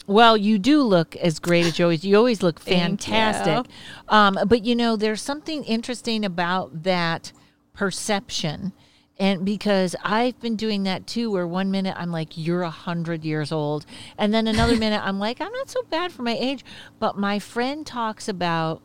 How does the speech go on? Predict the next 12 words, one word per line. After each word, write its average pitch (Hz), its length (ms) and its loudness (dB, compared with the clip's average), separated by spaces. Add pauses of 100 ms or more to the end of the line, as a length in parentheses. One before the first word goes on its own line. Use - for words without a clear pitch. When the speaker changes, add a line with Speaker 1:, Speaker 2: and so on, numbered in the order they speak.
(580)
Speaker 1:
um, 180 280 0
she 202 160 -4
talks 220 220 0
about 190 240 -2
alien 190 300 -2
stuff, 156 280 -6
Jessa 180 320 -4
Reed. 180 300 -4 (140)
Speaker 2:
Yeah. 277 260 -4
Speaker 1:
She 240 140 -4
talks 214 380 -6
about 185 460 -4